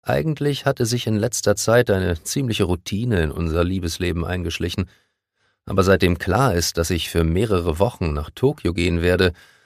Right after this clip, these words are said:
hat uns angesichts dieser Trennung eine ganz neue Leidenschaft gepackt. Ich sitze auf der Bettkante, weil ich aufstehen,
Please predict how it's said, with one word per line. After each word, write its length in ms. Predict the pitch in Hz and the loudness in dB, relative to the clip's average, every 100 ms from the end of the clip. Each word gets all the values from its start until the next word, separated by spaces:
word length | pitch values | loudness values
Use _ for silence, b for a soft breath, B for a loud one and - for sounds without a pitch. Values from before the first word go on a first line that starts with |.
| b b | b b
hat 180 | 113 107 | -4 -2
uns 320 | 104 101 - | 0 -2 -2
angesichts 680 | 98 139 123 101 127 - - | -2 0 -2 -2 -4 -4 -10
dieser 300 | 117 110 95 | -6 -4 -4
Trennung 560 | - 90 127 139 139 123 | -2 -2 0 0 -2 -4
eine 440 | 95 98 95 85 | -2 0 0 -2
ganz 340 | - 131 - - | -4 -4 -4 -4
neue 220 | 101 120 | -2 -2
Leidenschaft 760 | 113 87 80 76 - 78 - | -4 -6 -8 -6 -6 -6 -12
gepackt. 600 | - - - - - - _ _ _ _ _ _ _ _ _ _ _ _ b b | -18 -14 -14 -14 -20 -20 _ _ _ _ _ _ _ _ _ _ _ _ b b
Ich 140 | 95 | -4
sitze 300 | 110 135 - | 0 0 2
auf 80 | 110 | 2
der 120 | - | 0
Bettkante, 640 | 82 - - - 90 90 78 | 0 -2 -2 -4 -4 -2 0
weil 100 | 78 | 0
ich 120 | 76 | 0
aufstehen, 600 | 87 101 - 101 101 | 0 0 0 0 0